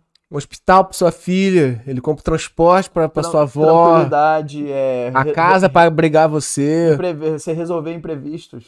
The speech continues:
Speaker 1: Claro.
Speaker 2: Né? Com certeza.
Speaker 1: Roupa pra te aquecer no inverno, comida pra, pra, pra, pra aquela refeição em família. Pô, não compra a felicidade propriamente dito, mas ele compra todas as outras coisas que tão ligadas à felicidade.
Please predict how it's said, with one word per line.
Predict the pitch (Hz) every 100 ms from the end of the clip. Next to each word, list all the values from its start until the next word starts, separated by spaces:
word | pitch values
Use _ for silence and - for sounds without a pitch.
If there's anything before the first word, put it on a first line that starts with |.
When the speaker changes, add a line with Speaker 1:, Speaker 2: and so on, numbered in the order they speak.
| _
Speaker 1:
Claro. | 202 208 208 147
Speaker 2:
Né? | 139 170 196 _
Com | - 175
certeza. | - 269 - 107
Speaker 1:
Roupa | 151 185 180 170
pra | 151
te | 151
aquecer | 151 139 156
no | 156
inverno, | 131 143 147 170 165 135
comida | 160 156 151 180 180
pra, | 165 147
pra, | 147
pra, | 127 139
pra | 131
aquela | 131 139
refeição | 143 139 139 147
em | 139
família. | 147 135 147 160
Pô, | 339 302 131 120
não | 147
compra | 165 190 233
a |
felicidade | 240 233 - 269 262
propriamente | 208 196 185 185
dito, | 165
mas | 180 175
ele | 185
compra | 208 208
todas | 208 208
as | 214
outras | 208 208 -
coisas | 208 202 _ _ -
que |
tão | 185 220
ligadas | 262 220 254 220
à |
felicidade. | 175 147 - 117 92